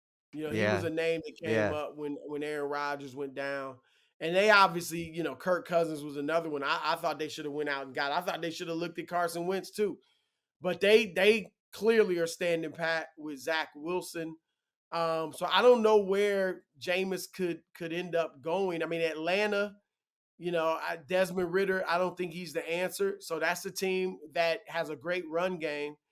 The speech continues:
Speaker 1: And if they just got a quarterback, they could be a team, especially in that division, uh, the N F C South, which is pretty weak.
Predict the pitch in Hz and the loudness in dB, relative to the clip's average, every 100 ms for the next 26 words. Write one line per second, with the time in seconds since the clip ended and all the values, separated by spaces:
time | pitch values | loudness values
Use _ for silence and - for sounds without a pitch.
0 | _ _ _ _ 170 170 170 160 165 151 | _ _ _ _ -4 0 2 0 -2 -6
1 | 143 190 226 165 185 185 170 147 - 190 | 0 2 2 0 -2 2 2 0 -4 2
2 | 226 185 139 131 123 - _ 127 160 190 | 4 2 -2 -8 -12 -16 _ -6 -2 -2
3 | 190 165 160 151 - 160 151 143 135 _ | -2 -6 -4 -6 -6 -8 -6 -8 -12 _
4 | _ _ - 208 196 185 170 160 139 131 | _ _ -4 -2 0 0 0 -2 -6 0
5 | 185 190 135 131 127 _ _ _ _ 156 | 2 2 0 -10 -14 _ _ _ _ -4
6 | 151 147 147 151 170 156 - 160 - 170 | -2 -4 -6 -4 -2 -2 -4 -10 -2 0
7 | 165 156 151 123 120 165 147 131 170 156 | 2 0 -8 -14 -12 -10 -10 -6 -4 -4
8 | - | -8